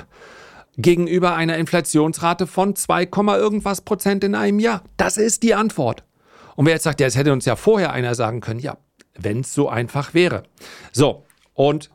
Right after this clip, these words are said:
selbstverständlich ist das, ich lasse hier meinen Gedanken relativ freien Lauf und das hört sich auch ein bisschen unkonkret an.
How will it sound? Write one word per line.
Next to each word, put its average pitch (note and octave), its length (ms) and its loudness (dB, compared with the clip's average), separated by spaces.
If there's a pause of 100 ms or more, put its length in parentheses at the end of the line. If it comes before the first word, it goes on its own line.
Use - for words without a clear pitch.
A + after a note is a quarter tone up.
selbstverständlich E3 720 -2
ist - 180 -8
das, - 360 -4 (440)
ich C3 140 -8
lasse D#3+ 180 0
hier F3 100 4
meinen D#3+ 200 -2
Gedanken D3+ 500 -2
relativ D#3+ 480 0
freien D3+ 320 0
Lauf C#3 300 2
und E3+ 140 -2
das - 160 -2
hört G3+ 140 2
sich - 180 -6
auch D3+ 140 0
ein E3 60 0
bisschen D#3 200 -2
unkonkret F3+ 640 -2
an. G#2+ 240 -10